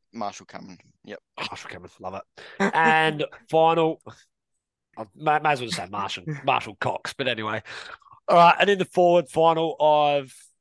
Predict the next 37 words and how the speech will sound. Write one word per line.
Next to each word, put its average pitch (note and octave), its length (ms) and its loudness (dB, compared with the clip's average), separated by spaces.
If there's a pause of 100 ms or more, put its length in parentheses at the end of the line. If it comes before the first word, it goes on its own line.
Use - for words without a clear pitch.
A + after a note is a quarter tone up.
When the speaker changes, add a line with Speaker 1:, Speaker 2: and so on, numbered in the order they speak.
(160)
Speaker 2:
you B2 260 -10
boys A2+ 320 -6
already A#2+ 200 -4
know A2 180 -4
this G#2+ 240 -10
one. G#2+ 320 -8
My G#2+ 200 -8
premium G#2+ 440 -8
is G2+ 240 -10
my F#2+ 140 -10
Speaker 3:
Yeah. F#2+ 40 -8
Speaker 2:
favourite G2 320 -12
player, G2+ 300 -10
Josh G#2+ 260 -10
Dunkley, A#2+ 480 -4
and G#2 520 -6
I'm B2 640 -4
gonna G#2 200 -10
throw G2 320 -8
it, G2+ 100 -8
and G2+ 100 -12
I G2+ 120 -8
think G2+ 440 -12 (840)
if - 500 -4
he B2+ 160 -4
hits B2+ 220 -8
the A#2+ 80 -14
scoreboard A2+ 580 -6
like A2 220 -6
he's A2 240 -8
predicted A2+ 400 -10
to, D3 240 -6
he'll G#2+ 180 -8
be G#2 120 -6
a G2 40 -12
great, G#2+ 320 -8 (200)
great, A2+ 260 -6